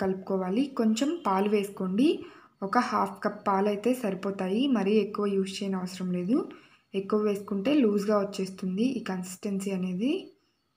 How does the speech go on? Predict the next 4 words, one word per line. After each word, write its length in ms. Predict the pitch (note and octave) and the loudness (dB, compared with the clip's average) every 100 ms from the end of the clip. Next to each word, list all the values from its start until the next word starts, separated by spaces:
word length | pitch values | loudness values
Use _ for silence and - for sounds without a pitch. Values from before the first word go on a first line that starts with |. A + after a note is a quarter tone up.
| _ _ _ _ _ _ _ _ _ _ _ _ _ A3 | _ _ _ _ _ _ _ _ _ _ _ _ _ 0
ఇలా 160 | G3+ C4 F#4 - | 4 4 2 0
పాలు 220 | G3 G3 G3 | 2 2 0
కూడా 160 | G#3 G3 | 0 0
వేసుకొని 420 | F#3+ F#3+ G3 G#3+ | -2 -4 -2 0